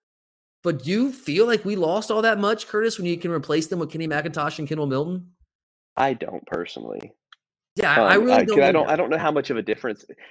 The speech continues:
Speaker 2: there is between, uh, do I think James Cook is better than Kenny? Yes. I actually think Kenny may be a stronger runner, actually. Um, and then between
Speaker 1: Agreed.
Speaker 2: Zeus and Kendall Milton, I don't know if there's that big of a difference.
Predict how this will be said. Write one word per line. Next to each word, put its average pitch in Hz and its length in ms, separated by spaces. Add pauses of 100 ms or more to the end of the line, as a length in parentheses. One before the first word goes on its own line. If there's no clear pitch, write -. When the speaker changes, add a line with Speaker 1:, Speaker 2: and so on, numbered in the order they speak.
(120)
Speaker 2:
there 110 140
is 110 200
between, 107 600 (320)
uh, - 60 (540)
do 135 120
I 127 100
think - 460
James 113 220
Cook 120 180
is 101 100
better 131 180
than 135 100
Kenny? 143 320
Yes. - 360 (340)
I 123 100
actually 123 180
think 113 200
Kenny 117 180
may 98 140
be 80 120
a - 40
stronger 87 320
runner, 87 300
actually. - 460 (280)
Um, 101 260
and 113 160
then 107 80
between 107 320
Speaker 1:
Agreed. 113 120
Speaker 2:
Zeus 117 400
and 110 180
Kendall 104 300
Milton, 101 480
I 107 100
don't 92 220
know 95 140
if 95 100
there's 95 160
that - 140
big 92 160
of 85 60
a - 40
difference. - 540